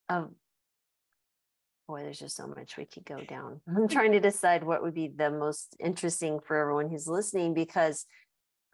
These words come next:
there's pieces here that you, you know, you mentioned that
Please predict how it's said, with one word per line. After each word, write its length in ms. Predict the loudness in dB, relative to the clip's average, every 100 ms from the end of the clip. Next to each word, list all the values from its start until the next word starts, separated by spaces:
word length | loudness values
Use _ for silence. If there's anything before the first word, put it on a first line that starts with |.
| _ 4
there's 160 | 4 4
pieces 480 | 0 2 0 -2
here 260 | 4 6 8
that 180 | 6 4
you, 500 | 6 6 6 2 0
you 120 | 0
know, 80 | 2
you 120 | 2
mentioned 400 | 2 0 0 2
that 220 | 2 2